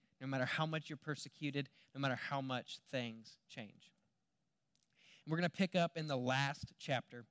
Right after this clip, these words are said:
when the author is, is wrapping up with this incredible offer of hope. It's this offer of hope to those that are reading and those that he was writing to, that even with all the change they were facing, they had this hope. And he says this.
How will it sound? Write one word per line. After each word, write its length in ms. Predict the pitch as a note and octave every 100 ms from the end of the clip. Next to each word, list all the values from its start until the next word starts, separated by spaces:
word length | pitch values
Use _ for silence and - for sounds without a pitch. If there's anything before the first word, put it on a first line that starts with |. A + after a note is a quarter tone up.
| _ -
when 140 | - E3+
the 100 | C#3+
author 360 | E3+ G3 G#3+
is, 380 | E3+ E3 D3 - - _
is 200 | - E3
wrapping 420 | C#3+ F3 A3 G3+ E3
up 200 | F3 D#3
with 140 | D3+
this 300 | D3 C3+ -
incredible 840 | F3 D#3+ - - F#3+ G3+ G#3 G3+ -
offer 340 | C3 D3+ - D#3
of 80 | C3
hope. 320 | C#3+ B2+ - _ _ _ _ _ _ _ -
It's 120 | D#3
this 80 | D#3+ -
offer 300 | F3+ A3 A3
of 80 | F3
hope 320 | F#3+ F#3 -
to 100 | E3+
those 340 | D#3 D#3+ F3
that 120 | D3+ C#3+
are 100 | B2+
reading 380 | D3 D#3+ E3
and 100 | D#3
those 160 | D3 D3
that 140 | - D3
he 140 | C#3+
was 120 | C3
writing 360 | C3+ D3 D3+ D3+ -
to, 260 | D3+ D3 - - - -
that 120 | D3 -
even 400 | G#3 G#3+ A3 F3+
with 180 | F3+ E3+
all 200 | D#3 E3
the 80 |
change 600 | D#3 - D3 C#3+ C#3 - -
they 100 | C#3+
were 120 | C3+
facing, 580 | - C#3 B2+ - B2 A#2 _ -
they 80 |
had 200 | B2+ C3+
this 140 | B2+ -
hope. 200 | B2 A2+ _ _ _ _ _ _ - -
And 80 | D3+
he 40 |
says 280 | C#3+ F3 C#3+
this. 460 | D3+ A#2+ - -